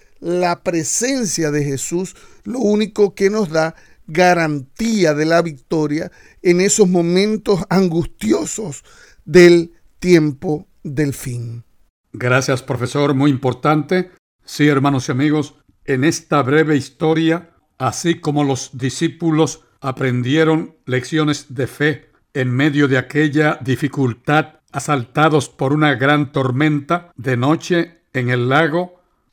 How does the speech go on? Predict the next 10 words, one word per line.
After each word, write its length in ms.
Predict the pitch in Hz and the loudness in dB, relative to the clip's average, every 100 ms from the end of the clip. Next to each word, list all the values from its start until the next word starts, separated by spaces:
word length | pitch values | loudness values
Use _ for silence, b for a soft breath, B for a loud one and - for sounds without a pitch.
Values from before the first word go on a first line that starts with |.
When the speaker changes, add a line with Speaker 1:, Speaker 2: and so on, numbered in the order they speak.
| _ | _
Speaker 2:
y 120 | 143 | -4
navegando 680 | 135 127 131 139 160 156 151 | -2 0 2 2 0 0 0
en 100 | 135 | 0
una 200 | 151 143 | 0 -2
frágil 580 | - 156 156 139 147 - | -2 -2 0 -2 -4 -4
embarcación, 1000 | 147 127 123 123 135 113 156 151 143 196 _ _ _ | -6 -2 -2 -2 -4 -4 -2 0 -2 -6 _ _ _
ese 260 | 147 139 160 | -4 -2 -2
es 120 | - | 0
el 100 | 165 | 0
momento 680 | 160 160 156 151 - 165 - | 0 0 0 0 -4 -6 -6